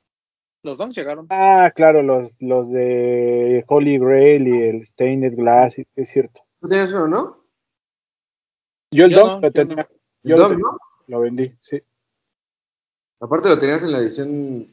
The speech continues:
Speaker 3: con la caja
Speaker 2: En la
Speaker 3: chida.
Speaker 2: caja chida de Concepts, ajá.
Speaker 3: Sí.
Speaker 2: Pero compré el
Speaker 1: Cuando
Speaker 2: venado.
Speaker 1: Bretón.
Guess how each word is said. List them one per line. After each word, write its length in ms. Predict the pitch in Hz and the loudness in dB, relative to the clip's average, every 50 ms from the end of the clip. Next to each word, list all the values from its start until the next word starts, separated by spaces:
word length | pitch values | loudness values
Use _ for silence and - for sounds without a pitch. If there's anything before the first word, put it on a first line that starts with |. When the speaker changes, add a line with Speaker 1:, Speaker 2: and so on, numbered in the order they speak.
| _ _ _ | _ _ _
Speaker 3:
con 120 | - 113 | -16 -14
la 100 | 113 110 | -14 -14
caja 200 | 113 113 - 139 - | -16 -16 -12 -4 0
Speaker 2:
En 80 | 147 147 | 4 4
la 80 | 147 143 | 4 4
Speaker 3:
chida. 60 | 160 | 2
Speaker 2:
caja 240 | 175 170 170 180 165 | 0 0 0 0 -2
chida 320 | - - 175 170 160 156 | 0 0 2 4 4 4
de 120 | 147 139 | 4 2
Concepts, 420 | - 147 147 139 - 139 123 _ - | 0 -4 -8 -8 -8 -10 -10 _ -16
ajá. 200 | - - 175 185 _ _ _ _ _ _ _ _ _ | -20 -20 -20 -20 _ _ _ _ _ _ _ _ _
Speaker 3:
Sí. 380 | _ _ - 104 104 98 101 101 _ _ _ _ _ _ _ _ _ _ _ _ _ _ _ - | _ _ -12 -12 -12 -12 -14 -18 _ _ _ _ _ _ _ _ _ _ _ _ _ _ _ 2
Speaker 2:
Pero 140 | 160 170 | 4 4
compré 220 | 156 170 175 190 214 | 4 2 2 4 6
el 40 | 220 | 6
Speaker 1:
Cuando 120 | 220 214 202 | 6 6 6
Speaker 2:
venado. 120 | 220 220 220 208 147 139 | 4 2 0 -2 -6 -10
Speaker 1:
Bretón. 100 | 135 123 | -12 -16